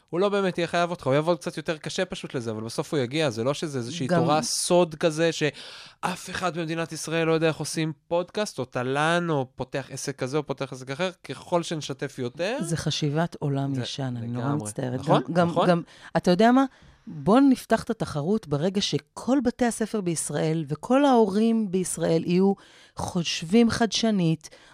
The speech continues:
Speaker 2: עושים יצירתיות בבית, חיים זה, זה,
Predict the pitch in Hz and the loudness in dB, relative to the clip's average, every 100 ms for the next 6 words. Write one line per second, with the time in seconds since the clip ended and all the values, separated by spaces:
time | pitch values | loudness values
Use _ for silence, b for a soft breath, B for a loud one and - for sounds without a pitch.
0 | B 175 - - 233 233 220 226 214 - | B -8 -6 -2 2 4 4 2 0 -2
1 | 214 202 - 214 208 196 180 160 156 143 | 0 -2 0 2 2 0 0 2 2 0
2 | B B B _ - - - 190 208 247 | B B B _ -10 -8 -2 0 4 4
3 | 247 220 202 214 233 | 4 2 2 2 2